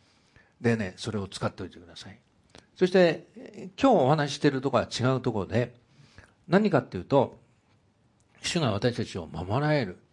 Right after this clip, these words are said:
ね、こういう言葉なんですね。しかしね、これを見ていてちょっと感じることがあるんですね。まさにそういうように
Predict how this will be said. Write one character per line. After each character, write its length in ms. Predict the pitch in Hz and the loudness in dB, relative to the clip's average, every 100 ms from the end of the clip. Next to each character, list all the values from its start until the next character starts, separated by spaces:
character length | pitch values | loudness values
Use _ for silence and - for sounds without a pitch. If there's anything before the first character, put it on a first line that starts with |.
| _ _ - | _ _ -20
ね、 180 | 107 _ _ | -20 _ _
こ 160 | - 175 | 2 4
う 60 | |
い 60 | 165 | 6
う 180 | 156 131 | 4 2
言 240 | - 107 | -4 -2
葉 80 | 85 | -4
な 80 | 78 | -6
ん 60 | |
で 20 | - - | -18 -16
す 140 | - | -4
ね。 200 | 104 92 - - _ _ _ _ _ _ _ _ _ _ _ _ _ _ _ _ _ - | -4 -4 -12 -20 _ _ _ _ _ _ _ _ _ _ _ _ _ _ _ _ _ -12
し 120 | - | -2
か 80 | 277 | -2
し 120 | - | -2
ね、 280 | 113 82 - _ _ _ _ _ _ _ _ _ _ _ _ _ _ _ _ _ _ _ _ _ _ _ _ _ _ _ _ | -6 -6 -10 _ _ _ _ _ _ _ _ _ _ _ _ _ _ _ _ _ _ _ _ _ _ _ _ _ _ _ _
こ 140 | - 240 | 0 2
れ 80 | |
を 100 | 294 | 2
見 140 | 294 269 | 0 0
て 80 | 185 | 0
い 60 | |
て 100 | 123 | 0
ち 80 | - | -4
ょ 20 | |
っ 40 | 175 | -6
と 80 | |
感 200 | - 208 | 0 0
じ 80 | 254 | 0
る 120 | 262 | -4
こ 80 | 262 | -2
と 80 | 233 | -2
が 120 | 120 | -2
あ 40 | 90 | -4
る 60 | |
ん 60 | - | -14
で 80 | - | -14
す 120 | 110 | -8
ね。 160 | 92 - _ _ _ _ _ _ _ | -8 -10 _ _ _ _ _ _ _
ま 100 | 226 | 2
さ 140 | 285 | 2
に 160 | 233 190 | 2 0
そ 300 | - 240 277 | 2 0 2
う 20 | |
い 220 | 294 294 | -2 0
う 20 | |
よ 220 | 294 294 294 | 0 2 0
う 40 | |
に 400 | 294 302 277 - | -4 -8 -8 -12